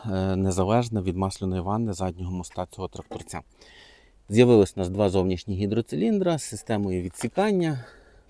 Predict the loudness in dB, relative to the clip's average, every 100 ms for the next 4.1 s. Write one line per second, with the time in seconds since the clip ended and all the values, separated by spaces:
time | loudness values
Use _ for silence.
0 | -10 -10 -10 -14 -18 -12 -10 -10 _ _
1 | _ -14 -6 -4 2 2 2 -2 0 2
2 | 2 2 0 -2 -6 -8 -20 -8 -4 -2
3 | 2 0 4 2 2 0 0 0 0 0
4 | -2